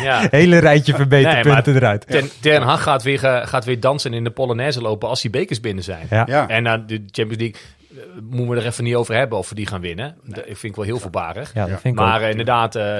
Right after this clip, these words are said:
Speaker 1: de dubbel,
Speaker 3: Ja.
Speaker 1: die, eh, ligt weer voor het oprapen.
Speaker 3: Ja.
Speaker 1: En, eh, helemaal hopelijk, eh, na zondag.
Speaker 3: Ja.
Speaker 1: En, eh, weet je, wij mogen allemaal en moeten allemaal de Polonaise lopen en hier
Speaker 3: Ja,
Speaker 1: in dit
Speaker 3: precies.
Speaker 1: moment, deze
Speaker 3: Ja.
Speaker 1: wedstrijd heel lang koesteren. En inderdaad in onze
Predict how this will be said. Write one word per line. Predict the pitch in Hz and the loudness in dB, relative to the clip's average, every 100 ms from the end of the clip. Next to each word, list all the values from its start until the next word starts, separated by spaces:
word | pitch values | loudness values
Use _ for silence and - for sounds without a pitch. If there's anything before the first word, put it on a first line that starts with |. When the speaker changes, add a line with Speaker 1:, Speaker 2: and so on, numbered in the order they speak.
| 101 | -6
Speaker 1:
de | 107 | -4
dubbel, | 123 117 101 139 135 | -4 -2 -4 -6 -8
Speaker 3:
Ja. | 127 | -8
Speaker 1:
die, | 113 107 104 | -6 -6 -8
eh, | 101 98 | -8 -10
ligt | 107 - | -12 -10
weer | 107 | -8
voor | 113 | -6
het | 107 | -4
oprapen. | 139 110 90 80 - 175 _ | -6 -4 -4 -6 -10 -14 _
Speaker 3:
Ja. | 127 | -10
Speaker 1:
En, | 104 | -8
eh, | 101 | -6
helemaal | 98 107 101 104 98 | -4 -4 -6 -6 -4
hopelijk, | 104 113 104 92 | -4 -4 -6 -6
eh, | 101 | -12
na | 90 95 | -10 -10
zondag. | 90 117 120 90 - _ _ _ | -6 -6 -6 -10 -14 _ _ _
Speaker 3:
Ja. | 123 | -12
Speaker 1:
En, | - 107 104 - | -8 -8 -10 -16
eh, | 101 | -12
weet | 110 110 | -8 -4
je, | 151 139 110 | -2 -2 0
wij | 131 151 | 2 2
mogen | 151 143 | 2 0
allemaal | 127 123 123 | -4 -4 -4
en | |
moeten | 113 151 147 | -4 -4 -2
allemaal | 120 113 110 | -4 -4 -6
de | |
Polonaise | 110 123 107 104 123 113 | -6 -6 -4 -6 -8 -6
lopen | 107 104 110 | -8 -8 -8
en | 101 | -8
hier | 95 107 | -8 -8
Speaker 3:
Ja, | - | -10
Speaker 1:
in | - 104 | -14 -4
dit | 92 143 - - | 0 -2 -4 -20
Speaker 3:
precies. | 165 123 | -18 -14
Speaker 1:
moment, | 110 107 123 123 127 - _ _ _ _ | -10 -6 -4 -6 -8 -12 _ _ _ _
deze | 120 113 | -4 -2
Speaker 3:
Ja. | |
Speaker 1:
wedstrijd | 104 135 - 104 | -2 -4 -4 -6
heel | 113 143 | -2 -2
lang | 117 | -2
koesteren. | 104 151 - 147 196 _ | -4 -6 -6 -8 -12 _
En | 113 110 | -14 -12
inderdaad | 113 110 113 110 _ | -10 -6 -4 -6 _
in | 127 | -8
onze | 110 98 | -6 -8